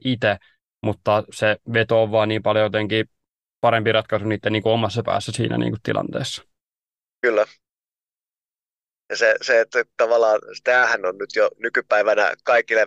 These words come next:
Speaker 2: holistinen valmennusmalli, missä, ää, ihmisiä kohdellaan yksilöinä. Tämähän on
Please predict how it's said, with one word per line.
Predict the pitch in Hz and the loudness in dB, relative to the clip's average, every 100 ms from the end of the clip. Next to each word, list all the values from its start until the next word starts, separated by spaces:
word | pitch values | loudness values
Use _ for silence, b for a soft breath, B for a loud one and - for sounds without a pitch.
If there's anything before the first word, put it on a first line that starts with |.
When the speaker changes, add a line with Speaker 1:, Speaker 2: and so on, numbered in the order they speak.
| 90 | -2
Speaker 2:
holistinen | 110 127 117 - 110 104 | -2 0 -2 -4 -4 -2
valmennusmalli, | 120 120 110 107 - 104 101 101 | 2 2 0 -4 -4 -2 0 0
missä, | 101 - 110 - | -4 -2 0 0
ää, | - 98 87 | 0 0 2
ihmisiä | 113 104 101 101 90 B B B | 0 -4 -2 -2 -2 B B B
kohdellaan | 131 135 117 107 104 101 | 2 2 4 2 0 -2
yksilöinä. | 139 - - 107 95 90 87 | -4 -2 0 2 0 0 -2
Tämähän | 110 101 104 | -2 -2 -2
on | 92 | -8